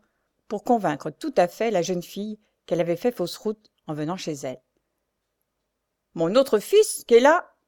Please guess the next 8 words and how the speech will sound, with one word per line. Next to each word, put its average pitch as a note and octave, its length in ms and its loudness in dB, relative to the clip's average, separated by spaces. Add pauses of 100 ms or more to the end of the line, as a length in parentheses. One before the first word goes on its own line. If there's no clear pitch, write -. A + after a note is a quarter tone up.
(320)
tout G4+ 120 6
près F#4+ 200 4
en D4+ 100 4
face. » - 460 -2 (840)
Et F3+ 100 -2
intérieurement, E3+ 640 -2
elle E3 140 -6
pensait : « D3+ 520 -8